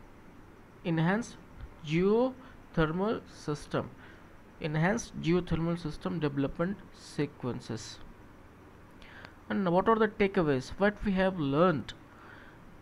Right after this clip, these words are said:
by knowing geothermal energy and ways of production of geothermal electricity? The right technology at right time.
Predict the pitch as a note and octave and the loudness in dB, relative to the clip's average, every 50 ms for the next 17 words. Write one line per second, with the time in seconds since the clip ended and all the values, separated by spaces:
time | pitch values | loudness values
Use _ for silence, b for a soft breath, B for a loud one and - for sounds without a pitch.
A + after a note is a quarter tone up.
0 | - - - - - C#3+ C#3+ D3+ D3 D3 D3 D#3 D#3 D#3 D#3+ E3 E3+ E3 F#2+ F#2+ | -20 -20 -20 -16 -8 -2 0 2 2 2 2 2 2 4 4 4 2 2 0 -4
1 | C#3+ C3 C#3+ D3 E3 E3+ E3+ E3+ D3+ D3+ D#3+ D#3+ D3+ C#3+ C#3+ C#3+ C#3 C#3+ D#3 D#3 | -6 0 2 4 4 4 4 2 2 2 2 0 2 2 2 0 0 0 0 2
2 | D3+ C#3+ C#3 C3+ C3 C3 B2+ B2+ C#3 D3+ D#3 D3 D#3+ D3+ - D3 C3+ C3+ C3+ - | 2 2 2 0 0 0 0 2 2 2 2 2 0 0 2 2 0 0 0 -4
3 | - D3 D3 C#3+ C#3+ C3+ B2 C3+ C#3 C#3+ C#3 - C#3+ - C#3 C#3 C#3 C#3 - - | -4 -4 -2 -2 -4 -4 -2 -2 -2 -2 0 -2 -4 -2 -2 -2 -4 -4 -6 -12
4 | - - - - - - B B B B B B B B B - - - - - | -20 -20 -20 -20 -20 -20 B B B B B B B B B -20 -18 -16 -14 -14
5 | - - - - - - - - - - - - - - D3+ D3 C#3+ - - G#3+ | -14 -14 -18 -20 -20 -20 -20 -20 -20 -20 -20 -18 -6 -2 0 0 0 0 0 0
6 | - - F3+ - - - - - - - - - - - B B B B B B | 0 -2 -4 -4 -6 -10 -10 -12 -18 -20 -20 -20 -20 -20 B B B B B B
7 | B B B - - - E3 E3+ F3+ G3+ A#3 A#3+ - - A3+ - A3+ G#3+ G#3 G3+ | B B B -20 -10 -2 2 4 4 4 4 2 0 -2 -2 0 2 2 2 2
8 | F#3 F#3 G3 F3 D3+ C#3+ D3 D3 D3 D3+ - G#2+ G#2 - | 2 2 2 2 2 2 0 0 0 -2 -4 -6 -6 -8